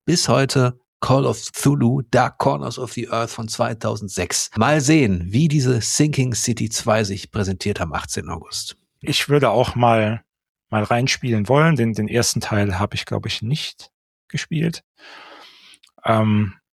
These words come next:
Speaker 2: Setting finde ich ganz interessant, auch gerade mit den, mit den zwanziger Jahren. Die hat man jetzt nicht allzu oft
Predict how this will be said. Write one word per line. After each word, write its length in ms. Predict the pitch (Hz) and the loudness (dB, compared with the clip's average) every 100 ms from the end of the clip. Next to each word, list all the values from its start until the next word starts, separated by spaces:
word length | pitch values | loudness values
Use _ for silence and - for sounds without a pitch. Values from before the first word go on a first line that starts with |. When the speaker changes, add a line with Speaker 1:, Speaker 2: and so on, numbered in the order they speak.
| _ _ - | _ _ -2
Speaker 2:
Setting 260 | - 151 | 0 2
finde 160 | 123 120 | 2 0
ich 80 | - | 2
ganz 180 | 131 - | 0 0
interessant, 580 | 120 - 135 170 170 - | -2 0 2 2 -2 -6
auch 160 | 120 - | -8 -4
gerade 300 | - 113 110 | 2 2 4
mit 180 | 107 - | 2 2
den, 380 | 107 104 98 - | 2 2 -2 -4
mit 120 | 107 | -4
den 120 | 101 | -2
zwanziger 480 | - 113 113 110 107 | 0 0 0 0 0
Jahren. 480 | 101 107 123 135 123 | 4 4 4 2 0
Die 100 | 104 | -2
hat 140 | - | -2
man 120 | 110 | -2
jetzt 180 | 107 - | -2 -2
nicht 260 | 104 - - | -4 -4 -2
allzu 600 | 113 143 185 180 - 170 | 2 4 4 2 0 4
oft 500 | 160 165 - - | 4 2 -2 -10